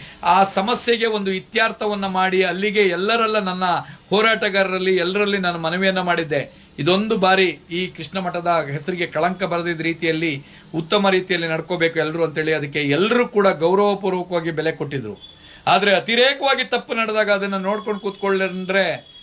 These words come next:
ನನ್ನವರಿಗೆ ನಾನು ಮಾಡಿದ ಮೋಸ ಆಗ್ತದೆ, ನಮ್ಮ ಜನಗಳಿಗೆ ನಾವು ಮಾಡಿದ ಮೋಸ ಆಗ್ತದೆ, ಇಲ್ಲ ಅವ್ರು ಮಾಡುವ ಮೋಸದಲ್ಲಿ ಪಾಲು ನಂದಾಗ್ತದೆ. ಎಷ್ಟು ಬೇಸರ ಆಯ್ತು ಅಂತ ಹೇಳಿದ್ರೆ, ಊಟಕ್ಕೆ ಹೋಗಿ ಕೂತ್ಕೊಂಡಿದೀವಿ, ಅನ್ನವನ್ನ ಎಸಿತಾ ಇದ್ದಾರೆ, ಅರ್ಧ ಅನ್ನ ತಟ್ಟೆಗೆ ಬೀಳ್ತಾ ಇದೆ, ಅರ್ಧ ಅನ್ನ ಕೆಳಗೆ ಬೀಳ್ತಾ ಇದೆ, ಉಪ್ಪನ್ನ ಹಾಕ್ತಾ ಇದ್ದಾರೆ, ಇಡೀ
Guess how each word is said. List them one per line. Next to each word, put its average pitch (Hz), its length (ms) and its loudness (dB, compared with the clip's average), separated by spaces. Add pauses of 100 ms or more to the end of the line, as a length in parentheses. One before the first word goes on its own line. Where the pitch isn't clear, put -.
(160)
ನನ್ನವರಿಗೆ 202 500 0
ನಾನು 185 280 0
ಮಾಡಿದ 190 240 -2
ಮೋಸ 170 300 -6
ಆಗ್ತದೆ, 156 460 -2
ನಮ್ಮ 151 240 -8
ಜನಗಳಿಗೆ 165 500 -4
ನಾವು 147 160 -4
ಮಾಡಿದ 143 300 -4
ಮೋಸ 143 240 -4
ಆಗ್ತದೆ, 131 460 -2
ಇಲ್ಲ 226 240 4
ಅವ್ರು 202 200 0
ಮಾಡುವ 190 300 -4
ಮೋಸದಲ್ಲಿ 185 500 -6
ಪಾಲು 170 360 -4
ನಂದಾಗ್ತದೆ. 139 720 -10 (1800)
ಎಷ್ಟು 254 400 -2
ಬೇಸರ 269 580 0
ಆಯ್ತು 247 300 0
ಅಂತ 202 180 -4
ಹೇಳಿದ್ರೆ, 185 300 -2
ಊಟಕ್ಕೆ 196 440 -4
ಹೋಗಿ 208 160 -2
ಕೂತ್ಕೊಂಡಿದೀವಿ, 185 720 0
ಅನ್ನವನ್ನ 208 640 0
ಎಸಿತಾ 185 540 0
ಇದ್ದಾರೆ, 196 320 2
ಅರ್ಧ 170 320 2
ಅನ್ನ 196 360 2
ತಟ್ಟೆಗೆ 190 480 -2
ಬೀಳ್ತಾ 202 240 0
ಇದೆ, 190 140 0
ಅರ್ಧ 170 300 0
ಅನ್ನ 180 240 0
ಕೆಳಗೆ 170 380 -2
ಬೀಳ್ತಾ 160 280 -2
ಇದೆ, 147 120 0
ಉಪ್ಪನ್ನ 185 480 -2
ಹಾಕ್ತಾ 208 280 2
ಇದ್ದಾರೆ, 190 240 2
ಇಡೀ 185 480 0